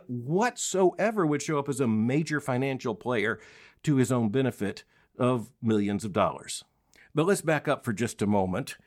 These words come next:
Americans of my age and my generation, we were basically introduced to political scandal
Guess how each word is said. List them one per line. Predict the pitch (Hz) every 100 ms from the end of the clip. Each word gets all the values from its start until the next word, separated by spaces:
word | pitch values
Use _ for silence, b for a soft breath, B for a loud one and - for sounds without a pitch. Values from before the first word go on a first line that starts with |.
| b b b _ -
Americans | 139 156 160 147 139 120 113 - -
of | 131 104
my | 117 123 127
age | 98 101 120
and | 101
my | 117 139
generation, | 117 110 98 95 95 - 123 120
we | 127
were | 165 104
basically | 123 127 127 - 104
introduced | - 123 120 92 76 131 117 -
to | 92
political | - 110 123 113 95
scandal | - 135 135 135 110 110